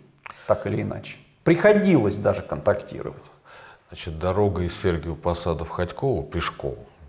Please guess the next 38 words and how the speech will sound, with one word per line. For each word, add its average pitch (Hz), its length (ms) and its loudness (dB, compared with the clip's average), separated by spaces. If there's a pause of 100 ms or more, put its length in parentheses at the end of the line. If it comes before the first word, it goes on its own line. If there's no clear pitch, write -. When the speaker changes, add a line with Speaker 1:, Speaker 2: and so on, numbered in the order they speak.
(560)
Speaker 2:
составляет 90 560 -4
три 90 200 -6
часа - 400 -8 (440)
по 73 80 -4
нынешней 73 480 -8
трассе. - 460 -8 (360)
Ну, - 120 -10
в - 80 -14
то 82 120 -4
время 87 280 0
по - 120 -14
тропе, 71 380 -4
может 71 280 -6
быть, 73 140 -10
четыре. - 380 -12 (1040)
То 73 140 -6
есть, - 280 -8
э, 73 200 -6 (180)
в - 60 -20
течение 85 520 -2
дня 90 220 2
можно 73 320 -2
было 69 380 -4
обернуться, 85 460 -2
Speaker 1:
Вполне 143 400 8
сходить 156 520 2
туда 143 360 -2 (180)
и 113 60 -4
обратно. 110 220 0
Speaker 2:
сходить 80 300 -2
туда-обратно, 80 680 0
и, 73 60 -4
может 76 300 -4
быть, 71 300 -8
э, 65 120 -8
даже 67 460 -4 (520)
и - 40 -16
получить 78 560 -6